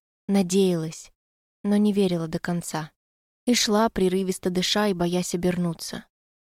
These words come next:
А вдруг тачку ведёт кто-то другой? Может, маньяк? Но какая разница?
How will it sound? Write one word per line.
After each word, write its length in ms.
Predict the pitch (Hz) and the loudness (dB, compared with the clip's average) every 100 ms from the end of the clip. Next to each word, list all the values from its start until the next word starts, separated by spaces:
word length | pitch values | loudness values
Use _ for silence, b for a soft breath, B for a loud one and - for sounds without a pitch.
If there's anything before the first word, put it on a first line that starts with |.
| _ | _
А 120 | 208 | -4
вдруг 320 | 190 240 254 | 2 0 0
тачку 340 | - 240 - 202 | 0 0 0 0
ведёт 320 | 190 202 208 | 2 2 0
кто-то 300 | - 214 214 | -2 -2 0
другой? 560 | 208 220 208 196 160 - _ _ _ _ | 0 0 2 0 -2 -10 _ _ _ _
Может, 300 | 190 185 190 | 0 0 0
маньяк? 580 | 185 185 185 233 - - _ _ _ _ _ - | 0 0 0 -2 -4 -20 _ _ _ _ _ -4
Но 160 | 196 - | -4 -4
какая 400 | - - 277 254 | -8 -2 2 4
разница? 680 | 185 180 170 165 - 165 | 2 0 -2 -8 -8 -10